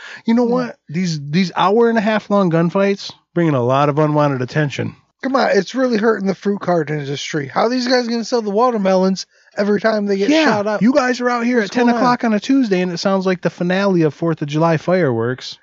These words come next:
Speaker 2: Maria's trying to sell these rugs. How's she gonna do it when you keep on sh-, popping in holes every time? Now they're Afghans? Nobody wants fucking Afghans.
Speaker 1: You made Swiss cheese here.
Speaker 2: You take a nap in the middle of the day, you want a blanket, it's kinda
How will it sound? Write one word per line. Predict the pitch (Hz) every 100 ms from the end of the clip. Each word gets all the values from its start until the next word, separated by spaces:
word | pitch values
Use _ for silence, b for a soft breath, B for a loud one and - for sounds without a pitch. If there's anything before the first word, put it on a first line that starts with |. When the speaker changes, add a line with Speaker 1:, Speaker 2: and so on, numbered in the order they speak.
| -
Speaker 2:
Maria's | 208 226 285 277
trying | - 277
to | 247
sell | 262 240
these | 226 190
rugs. | 226 180 - -
How's | - 240
she | -
gonna | 262 254
do | 240
it | 214
when | 180
you | 180
keep | 214 190
on | 190
sh-, | - 196 _
popping | - 202 - 185
in | 185 180
holes | 165 196 190 156
every | 156 147 139
time? | 156 156
Now | 147 185
they're | 190
Afghans? | 175 196 - 240 240 240 254
Nobody | 285 262
wants | 220 190
fucking | - 202 196
Afghans. | 180 175 - 214 226 220 - -
Speaker 1:
You | 147
made | 185 202 -
Swiss | - 208
cheese | - 262 247 214
here. | 220 190 165 135 - B B
Speaker 2:
You | 196
take | 208 196
a |
nap | 196 190 202 208
in | 214
the |
middle | 196 202 202
of | 196
the | 175
day, | 196 208
you | 202
want | 185 190
a | 190
blanket, | 170 180 190 196 202
it's | 196 -
kinda | - 190